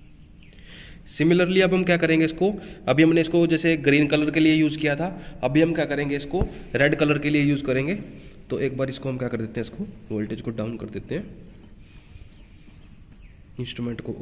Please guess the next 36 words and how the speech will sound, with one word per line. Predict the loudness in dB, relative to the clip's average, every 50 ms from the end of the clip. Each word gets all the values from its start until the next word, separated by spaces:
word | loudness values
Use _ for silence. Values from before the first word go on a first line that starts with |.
| -2 -2
ऑफ। | -2 -4 -8 -14 -16 -18 -20 -20 -20 -20 -20 -20 -20 -20 -18 -12 -8
और | -8 -8 -8 -8 -12 -16 -18 -18 -18 -18 -18 -10 -4 0
ये | 0 0
कनेक्शन | 0 0 -2 -2 0 -2 -2 0
हमने | 0 0 0 0
क्या | 0 -2 -2
किए, | -2 -2 -4 -4 -4 -8 -12 -16 -18 -20 -20 -20 -20 -20 -20 -20 -20 -20 -18 -18 -18 -18 -20 -20 -20 -18 -10 -6
ये | -2 0 0
रेड | 2 2 0 0
कलर | 0 2 2 2 0 -2 -8 -14 -16 -18 -10 -6
और | -6 -4 0
ये | 0 0 2
एक | 0 0 -2 -2 -8 -14 -16 -18 -16 -8 -6
पॉजिटिव | -6 -6 -4 -4 -4 -4 -2
पे | -4
और | -4 -4 -4
एक | -6 -8 -10 -14 -18 -20 -20 -20 -14 -14 -14 -10 -8
नेगेटिव | -6 -6 -6 -6 -6 -6 -4 -4
का | -6 -6 -8
टर्मिनल | -10 -8 -8 -6 -4 -4 -6 -4
पे, | -4 -6 -6 -6 -12 -16 -18 -18 -16 -16
और | -14 -12 -14
इसको | -14 -10 -8 -8 -8 -8 -10 -16 -20 -20 -14 -14 -12 -12 -12 -16 -18 -18 -20 -16 -12
ये | -12 -10 -10
ऑन | -8 -10 -10 -10
कर | -12 -14 -14
लिया। | -16 -16 -16 -16 -16 -14 -14 -14 -14 -14 -16 -18 -18 -20 -20 -20 -20 -20 -20 -18 -16 -16 -16 -16 -18 -20 -18 -18 -14 -8
तो | -6 -4
अभी | 0 2 2 2
आप | 2 2 2
ये | 2 2
देख | 2 0 0
सकते | -2 -6 -4 -2 -2
हो | 0
यहाँ | 0 -2 -2
पर, | -2 -4 -4